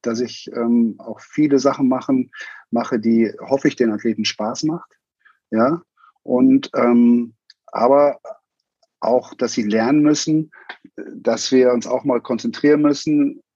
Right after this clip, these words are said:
auf eine bestimmte Technik, um besser zu werden, um uns zu entwickeln. Also a-, auch da, man muss da immer, immer differenzieren. Es gibt Athleten, ähm, die wollen auch mehr,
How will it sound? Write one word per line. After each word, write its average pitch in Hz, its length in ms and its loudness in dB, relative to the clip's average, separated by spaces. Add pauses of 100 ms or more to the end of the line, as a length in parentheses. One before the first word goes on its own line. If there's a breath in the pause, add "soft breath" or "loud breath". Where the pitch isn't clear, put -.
(120)
auf 123 340 -2
eine 117 160 -2
bestimmte 139 540 -4
Technik, 143 580 -2 (140)
um 120 120 0
besser 123 280 -2
zu 123 240 -6
werden, 120 500 -2 (220 soft breath)
um 117 120 -4
uns 110 220 -4
zu 110 140 -2
entwickeln. 147 640 0 (400 loud breath)
Also 123 400 4
a-, - 60 -6
auch 113 320 -6
da, 127 280 4
man 113 320 0 (340)
muss 139 200 -2
da 139 80 2
immer, 131 440 0 (600 soft breath)
immer 135 240 0
differenzieren. 123 580 -2
Es 101 80 -8
gibt - 160 -8
Athleten, 147 840 0 (300)
ähm, 120 540 0 (260)
die 117 280 -8
wollen 156 300 2
auch 135 220 -6
mehr, 147 580 -4